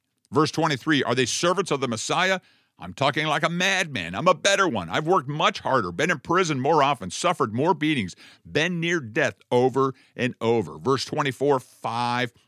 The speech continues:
times I received forty lashes less one from the Jews." Verse twenty-five, "Three times I was beaten with rods. Once I was stoned.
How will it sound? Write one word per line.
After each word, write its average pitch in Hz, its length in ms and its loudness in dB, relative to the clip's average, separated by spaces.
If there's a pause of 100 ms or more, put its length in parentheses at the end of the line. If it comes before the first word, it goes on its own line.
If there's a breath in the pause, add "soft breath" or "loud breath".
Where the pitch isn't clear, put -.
(140)
times 107 500 -4
I 95 100 -2
received 98 420 -6
forty 123 340 -2
lashes 117 480 -4
less 101 260 -6
one 110 280 -2
from 107 180 -6
the 104 80 -6
Jews." 107 380 -4 (400 loud breath)
Verse 113 180 -2
twenty-five, 120 640 -2
"Three 156 240 0
times 123 260 -2
I 113 60 -2
was 107 180 -4
beaten 135 360 -4
with 113 140 -2
rods. 117 420 0 (260 loud breath)
Once 139 300 0
I 120 80 2
was 139 180 -2
stoned. 165 540 -2